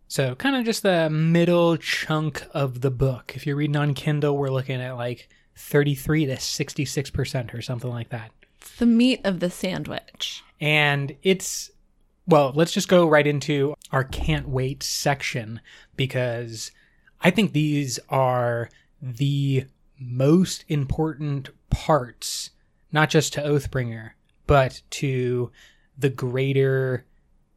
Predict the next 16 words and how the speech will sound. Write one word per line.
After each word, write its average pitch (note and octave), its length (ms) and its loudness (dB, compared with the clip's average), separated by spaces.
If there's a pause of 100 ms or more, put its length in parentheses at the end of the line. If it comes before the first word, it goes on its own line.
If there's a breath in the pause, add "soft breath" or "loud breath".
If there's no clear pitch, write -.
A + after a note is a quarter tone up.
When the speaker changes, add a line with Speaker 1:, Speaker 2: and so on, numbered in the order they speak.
(100)
Speaker 1:
Stormlight C3+ 560 0
Archive C3 840 -2
kind B2+ 200 -4
of A2 200 -10 (680)
series C3+ 600 0
one, B2+ 380 -2 (100)
which D3+ 240 -2
is A#2+ 280 -6
the A#2+ 80 -6
first - 300 -8
five B2+ 240 -4
books. C3+ 420 -2
Speaker 2:
Mm-hmm. A3 420 0 (320 loud breath)
Speaker 1:
This D3 180 2
is D#3 160 0
my C3+ 680 -2